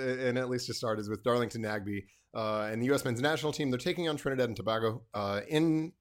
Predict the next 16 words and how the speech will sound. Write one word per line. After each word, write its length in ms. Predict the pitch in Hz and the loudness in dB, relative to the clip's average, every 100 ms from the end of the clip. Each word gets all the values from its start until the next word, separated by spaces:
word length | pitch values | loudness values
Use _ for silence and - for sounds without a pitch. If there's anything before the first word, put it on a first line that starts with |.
| _ | _
Colorado, 500 | - 110 107 131 147 | -2 0 2 0 0
in, 220 | 117 107 | -2 -4
in, 260 | 110 110 110 | -4 -4 -4
in 160 | 110 | -6
Co-, 180 | 101 107 | -6 -6
in 440 | 117 110 107 104 - | -2 -2 0 -4 -4
Denver, 360 | 110 190 135 131 | 2 2 4 4
not 200 | 151 190 | 4 2
in 80 | 156 | 0
Commerce 360 | 110 101 92 | 0 0 -2
City. 240 | 101 95 123 - - _ | -4 -6 -8 -14 -20 _
Uh, 300 | 117 107 107 | 0 2 2
tomorrow 340 | 107 139 156 147 | 2 4 6 6
evening, 280 | 135 127 117 | 6 4 2
that's 220 | 107 - | 0 0
Thursday. 540 | 127 123 117 120 113 | 2 2 4 4 4